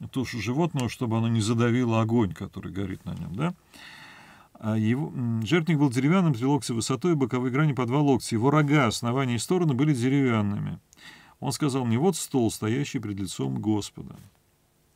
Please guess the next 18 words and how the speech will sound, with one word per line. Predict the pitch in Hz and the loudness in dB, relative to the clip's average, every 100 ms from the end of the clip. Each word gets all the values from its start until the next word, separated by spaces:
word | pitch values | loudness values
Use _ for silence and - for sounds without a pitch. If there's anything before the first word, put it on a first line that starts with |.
| - - _ | -20 -20 _
В | - | -4
храм, | 143 160 123 | 2 4 4
как | 117 113 | 0 -4
и | |
в | 156 | -2
святилище | 160 - 160 147 135 | -2 2 2 2 -2
внутри | 123 117 143 | -4 -2 -4
храма, | - 123 104 95 | -2 0 2 2
вели | 113 | 2
двойные | 143 117 110 131 117 | 2 2 2 0 -2
двери. | 101 101 92 | 0 0 -2
Каждая | 80 127 113 104 | -4 -4 -2 -2
дверная | 107 117 | 0 0
створка | 113 - 180 - | 0 0 -2 -2
состояла | 107 98 - 147 139 | -10 -8 -2 0 0
из | 101 | 0
двух | 151 156 | -2 -2
частей. | 160 - 110 104 | -6 -6 -6 -6